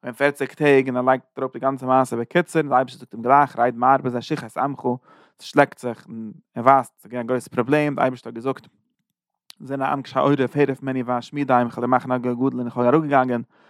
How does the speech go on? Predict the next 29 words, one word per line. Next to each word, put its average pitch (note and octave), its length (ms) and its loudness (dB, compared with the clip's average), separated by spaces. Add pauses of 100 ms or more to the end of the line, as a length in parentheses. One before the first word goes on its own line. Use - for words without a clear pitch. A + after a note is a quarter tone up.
(180)
איך A2+ 100 -10
האב B2 80 0
געזען, C#3+ 160 2
אז C3+ 80 -2
דאס C3 100 -8
טאקע, F#3 300 0
ווען C#3+ 140 -8
איך B2+ 120 -12
טוס D#3 220 -4
צום D#3 120 -8
השם, D#3 300 0
עס C3+ 120 -6
איז E3 180 -6
אים D3+ 100 -10
עגל, E3 320 0
זאגט D#3 300 -2
ער E3 60 -6
מיר, E3+ 180 4
מאמע, F#3+ 260 2
איך F3 80 -8
וואס F#3+ 100 -6
דער F3 100 -2
אייבערשטער F3 280 -6
געזאגט, F3 320 0 (340)
דאס D3+ 80 2
איז D#3 80 2
טאקע F3 240 0
געווען E3+ 260 -2
ריכטיק. C3+ 360 -4